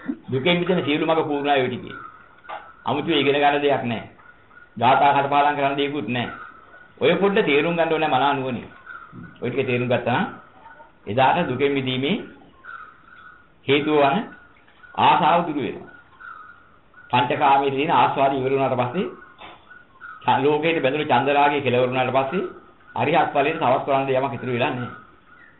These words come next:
අරිහත් වෙන්න ඕන නම්, දුකෙන් නිදහස් වෙන්න ඕන නම්,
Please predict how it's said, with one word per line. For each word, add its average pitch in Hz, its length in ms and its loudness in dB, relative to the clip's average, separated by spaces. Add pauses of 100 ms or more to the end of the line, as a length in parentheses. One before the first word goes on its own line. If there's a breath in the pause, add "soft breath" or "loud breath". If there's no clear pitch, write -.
(380)
අරිහත් 143 360 0
වෙන්න 123 200 -2
ඕන 127 160 0
නම්, 160 160 -4 (420)
දුකෙන් 123 260 0
නිදහස් 127 300 -2
වෙන්න 135 220 0
ඕන 135 120 2
නම්, 131 180 -2